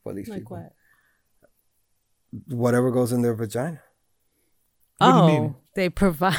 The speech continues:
Speaker 1: Like, I think the
Speaker 2: <laughs>
Speaker 1: camera
Speaker 2: I'm like,
Speaker 1: and,
Speaker 2: "What do
Speaker 1: uh,
Speaker 2: you provide? What? What do
Speaker 1: <laughs>
Speaker 2: you mean?"
Speaker 1: Nah, like, you know, like, I'm saying, like, equipment.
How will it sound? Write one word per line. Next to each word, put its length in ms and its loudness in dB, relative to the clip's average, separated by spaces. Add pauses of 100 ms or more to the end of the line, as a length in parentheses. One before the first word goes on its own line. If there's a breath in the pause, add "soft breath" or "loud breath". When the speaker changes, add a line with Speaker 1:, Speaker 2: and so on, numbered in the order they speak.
(100)
Speaker 1:
Like, 240 4
I 80 4
think 220 2
the 60 2
Speaker 2:
<laughs> 120 8
Speaker 1:
camera 480 8
Speaker 2:
I'm 120 12
like, 140 12
Speaker 1:
and, 80 6
Speaker 2:
"What 80 12
do 40 12
Speaker 1:
uh, 40 10
Speaker 2:
you 80 6
provide? 440 2
What? 300 6
What 100 2
do 60 8
Speaker 1:
<laughs> 20 10
Speaker 2:
you 100 12
mean?" 100 8
Speaker 1:
Nah, 280 12
like, 360 10
you 180 8
know, 120 10
like, 160 8
I'm 200 8
saying, 240 8
like, 120 4
equipment. 500 6